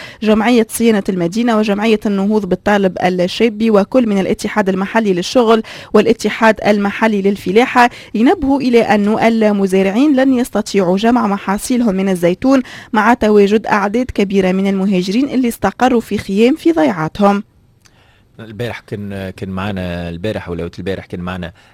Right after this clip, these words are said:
Speaker 2: الخبير في السياسات ال-، ال-، الفلاحية، آه، حكينا على إصابة ال-، الزيتون، آه، ولو الصابة تجي في مرحلة ثانية، فما شأن إنساني بالأساس، فما آلاف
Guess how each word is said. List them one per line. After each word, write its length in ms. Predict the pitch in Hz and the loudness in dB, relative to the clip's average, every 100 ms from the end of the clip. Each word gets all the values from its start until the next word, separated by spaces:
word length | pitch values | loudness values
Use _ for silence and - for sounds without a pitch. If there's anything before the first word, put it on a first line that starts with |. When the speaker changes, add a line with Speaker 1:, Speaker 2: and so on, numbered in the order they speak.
| _ | _
Speaker 2:
الخبير 400 | 92 - 101 107 | -16 -12 -8 -8
في 60 | - | -8
السياسات 420 | - 95 - 98 - | -10 -8 -6 -8 -8
ال-، 180 | 87 | -8
ال-، 400 | 82 82 82 80 | -6 -6 -8 -10
الفلاحية، 680 | 85 - 101 92 - 104 82 - _ _ - | -14 -12 -10 -8 -8 -8 -10 -14 _ _ -14
آه، 260 | 85 82 | -10 -8
حكينا 420 | 78 - 107 90 | -10 -10 -8 -6
على 400 | 85 85 82 87 | -6 -8 -6 -6
إصابة 340 | 85 - 110 90 - | -6 -6 -6 -6 -8
ال-، 300 | 90 85 - | -8 -8 -10
الزيتون، 560 | 87 85 - 151 165 - - - - | -10 -12 -4 -4 -4 -8 -20 -20 -10
آه، 600 | 95 87 87 82 80 67 _ _ | -6 -4 -4 -6 -6 -10 _ _
ولو 540 | 92 110 151 170 151 147 _ _ - | -8 -2 0 0 -4 -6 _ _ -16
الصابة 400 | - - 180 147 | -6 -4 0 -2
تجي 260 | 101 127 | 0 -4
في 180 | 143 131 | -4 -6
مرحلة 420 | 120 135 123 117 | -4 -4 -4 -6
ثانية، 500 | 101 - 123 95 85 | -6 -2 -4 -4 -8
فما 300 | 85 147 120 | -8 -8 -8
شأن 320 | 95 139 117 104 104 | -6 -6 -6 -8 -8
إنساني 520 | 98 - 127 104 90 | -8 -4 -4 -2 -4
بالأساس، 680 | 85 95 98 - 98 87 - | -8 -10 -10 -6 -6 -6 -6
فما 300 | 147 156 135 | -6 -6 -4
آلاف 600 | 131 120 131 104 - - | -2 0 0 -2 -8 -20